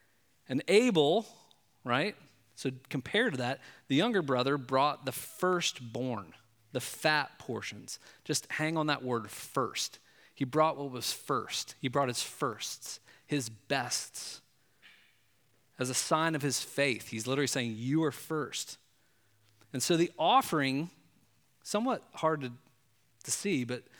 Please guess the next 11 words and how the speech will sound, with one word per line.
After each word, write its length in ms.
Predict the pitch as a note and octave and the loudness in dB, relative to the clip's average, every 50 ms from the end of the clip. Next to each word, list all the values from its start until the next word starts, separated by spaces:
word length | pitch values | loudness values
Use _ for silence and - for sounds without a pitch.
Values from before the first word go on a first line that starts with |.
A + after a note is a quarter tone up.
| - _ _ | -20 _ _
subtly 540 | - - - - - G#3 A3 A#3+ A3 F#3+ E3+ | -6 -6 -4 0 2 4 4 6 6 6 4
begins 460 | D3+ C3+ C3 B2 C3+ C3 C3 C3 - | 4 2 0 0 0 -2 0 -2 -2
to 100 | - C#3 | -2 -2
display 480 | B2 B2 A#2+ - - - C#3 C#3 C3+ C#3 | -4 -2 -4 -4 -4 -2 0 2 2 2
the 120 | B2+ A#2+ | 2 -2
different 500 | A#2 A2+ - D#3 D#3+ - - F3+ E3+ D3+ | -6 -4 -2 -2 -2 -2 -2 -4 -4 -4
motivations 960 | D3+ C#3 B2 B2 B2 C3 D3 C3+ A#2 A#2+ A2+ A2+ B2 A#2+ - - B2+ C3+ C3 - | -2 0 0 2 2 2 0 0 0 -2 -2 0 0 0 -2 -2 -4 -4 -6 -6
or 140 | - B2+ | -6 -6
the 80 | A2 A#2+ | -6 -6
heart 480 | - - - - E3 D#3+ F3+ F3 - - | -8 -8 -6 -2 0 0 0 0 -4 -6
state 560 | - - - - - A2 A2+ A#2 C3+ - | -6 -6 -6 -6 -6 -6 -6 -6 -8 -8